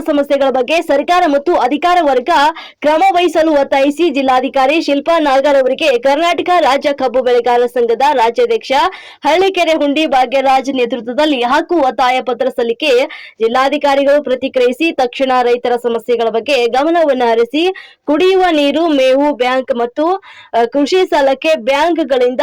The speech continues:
ಬಗ್ಗೆ ತಕ್ಷಣ ಸಭೆ ಕರೆಯುವ ಬಗ್ಗೆ ಭರವಸೆಯನ್ನ ನೀಡಿದ್ರು.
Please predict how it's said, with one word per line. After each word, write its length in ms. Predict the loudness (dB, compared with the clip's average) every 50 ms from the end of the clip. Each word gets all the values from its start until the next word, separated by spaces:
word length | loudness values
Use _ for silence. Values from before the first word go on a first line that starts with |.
| 0 0
ಬಗ್ಗೆ 520 | 0 0 -2 -2 0 0 0 0 0 -2
ತಕ್ಷಣ 500 | -2 -2 -2 -4 -4 -4 -4 -4 -2 0 0 2 0 0 -2 -6 -10 _ _ _ -20 _ _ _ -2
ಸಭೆ 280 | 0 0 0 0 -2
ಕರೆಯುವ 360 | 0 0 0 2 2 2 2
ಬಗ್ಗೆ 320 | 2 0 0 0 0 -2 0
ಭರವಸೆಯನ್ನ 640 | 0 0 0 0 0 0 -2 0 -2 -2 -2 0 0 0
ನೀಡಿದ್ರು. 420 | 0 -2 -2 -4 -6 -4 -2 -2